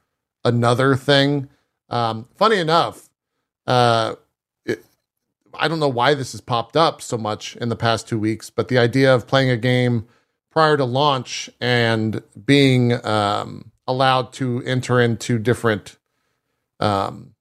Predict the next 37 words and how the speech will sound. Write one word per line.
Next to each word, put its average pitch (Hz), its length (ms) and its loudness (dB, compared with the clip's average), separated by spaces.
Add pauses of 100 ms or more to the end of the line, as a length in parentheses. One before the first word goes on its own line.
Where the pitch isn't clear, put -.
competitions, 135 680 -2
a 113 80 0
la, 110 240 0
like, 104 240 -4
Diablo 95 300 -4
four, 143 480 4
where 104 140 0
if - 140 -4
you 104 200 -2
were 104 160 4
in 98 80 0
the 101 100 -2
review 101 360 -2
process 107 440 0
for - 140 -6
that, 104 200 0
you - 60 -14
can't 104 260 -4
play 107 180 4
in 101 80 2
the 101 80 -2
Diablo 101 320 2
four 104 440 0 (460)
hardcore 131 400 0
race. 117 320 0 (520)
With 135 100 -8
Street 190 200 -2
Fighter 175 240 4
Six, 180 500 0
when 139 180 0
they 139 140 0
sent 165 260 -2
me 151 100 -2
a 123 80 -2
code 170 360 2
for 127 140 -4
that, 101 300 -2